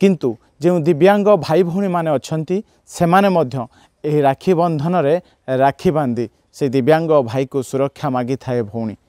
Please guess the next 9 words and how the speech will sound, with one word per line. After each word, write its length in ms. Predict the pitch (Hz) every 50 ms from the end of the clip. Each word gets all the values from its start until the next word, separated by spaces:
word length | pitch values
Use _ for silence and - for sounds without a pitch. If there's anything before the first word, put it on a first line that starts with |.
| _ _ _ _ _ _ -
ଏ 80 | - 165
ଚିତ୍ର 320 | - - 175 - - 170 151 131 127 135 156 - _ _ _ _ _ _ _ _ _ _ _ _ _
ବାଲେଶ୍ୱର 400 | - 131 135 156 175 - - 208 170
ଜିଲ୍ଲା 300 | 156 170 151 135 120 120 135 160 _ _ _ _ _ -
ସୋର 200 | - 180 196 214 226
ବ୍ଲକର 400 | 202 156 139 139 127 117 - 110 104 98 _ _ _
ଗୋପୀନାଥପୁର 640 | - 123 135 135 156 160 175 185 180 - 185 180 160 151 127
ପଞ୍ଚାୟତ 560 | 117 123 123 123 - 175 175 170 147 120 123 123 143 180 190 _ _ _ _ -
ଭାଗବତ 640 | 120 104 - 123 131 131 131 170 170 156 143 - -